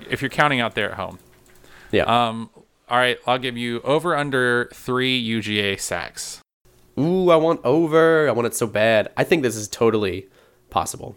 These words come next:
Speaker 2: And I, I even wrote in our notes, like, I, I echoed the over under. This is my first note that I was going to place before I got to our notes for this episode, but you had already
Speaker 1: Mm-hmm.
Speaker 2: made them, so I
Speaker 1: Mm-hmm.
Speaker 2: just said,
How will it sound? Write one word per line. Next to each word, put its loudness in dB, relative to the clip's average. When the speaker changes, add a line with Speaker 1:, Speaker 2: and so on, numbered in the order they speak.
Speaker 2:
And 0
I, 2
I -2
even -2
wrote -2
in -2
our 0
notes, -4
like, -6
I, -2
I -2
echoed -2
the -4
over -2
under. -4
This -2
is -4
my 0
first -2
note -6
that 0
I 2
was 0
going 0
to -4
place 0
before 0
I 0
got 4
to 0
our 4
notes 0
for -4
this 2
episode, 2
but -6
you -2
had 0
already 6
Speaker 1:
Mm-hmm. 4
Speaker 2:
made 0
them, -2
so 0
I -2
Speaker 1:
Mm-hmm. 0
Speaker 2:
just 0
said, 2